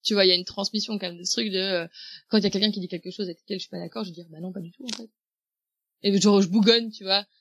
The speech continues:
Elle me dit, « Pourquoi tu bougonnes ? » Je dis, « Parce que lui, il a dit ça, et que c'est pas vrai, et machin. » Et, et donc, il y a, il y a beaucoup d'argumentaires à la maison, quoi. Il y a, on est beaucoup dans l'argumentation, on est beaucoup dans les prises de position et d'opinion. Et avec, forcément, parfois des émotions qui sont, euh, très à la colère. Et donc,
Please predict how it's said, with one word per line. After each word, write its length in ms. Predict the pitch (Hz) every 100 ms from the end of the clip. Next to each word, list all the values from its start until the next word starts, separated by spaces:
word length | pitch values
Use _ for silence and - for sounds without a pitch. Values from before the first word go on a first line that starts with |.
| _ _
Elle 100 | 190
me 40 | 190
dit, « 80 | 196
Pourquoi 180 | 269 349
tu 140 | 226
bougonnes ? » 380 | 190 226 226 214
Je 60 | 175
dis, « 60 | -
Parce 140 | 226
que 140 | 381 320
lui, 120 | 233
il 40 |
a 40 | 208
dit 120 | 185
ça, 380 | - 175 208 190
et 80 | 175
que 100 | 185
c'est 140 | -
pas 120 | 202
vrai, 440 | 190 170 170 208 190
et 20 |
machin. » 340 | 175 185 196 190
Et, 60 | - - 196
et 60 |
donc, 100 | 240
il 40 | 285
y 40 |
a, 80 | 294 - -
il 80 | 220
y 20 |
a 20 |
beaucoup 160 | 233 320
d'argumentaires 540 | 247 247 247 233 247
à 40 |
la 100 | 190
maison, 260 | 180 175 170
quoi. 140 | 196
Il 20 | 190
y 40 |
a, 80 | 185
on 100 | 180
est 60 | 180
beaucoup 180 | 202 262
dans 120 | 190
l'argumentation, 640 | 185 190 190 220 220 247
on 60 | 196
est 100 | 175
beaucoup 220 | 185 226
dans 120 | 190
les 100 | 170
prises 240 | - 202
de 60 | 180
position 360 | 175 165 - 180
et 40 |
d'opinion. 360 | 175 170 180 240 _ - - - -
Et 240 | 196 196
avec, 380 | - 170 208 220 _ _ -
forcément, 340 | 170 190 214
parfois 220 | 190 196
des 100 | 170
émotions 380 | 165 156 - 226
qui 100 | 196
sont, 500 | 190 180 175 165 165
euh, 40 | 165
très 120 | -
à 20 |
la 80 | 160
colère. 300 | 156 170 202
Et 20 |
donc, 140 | 185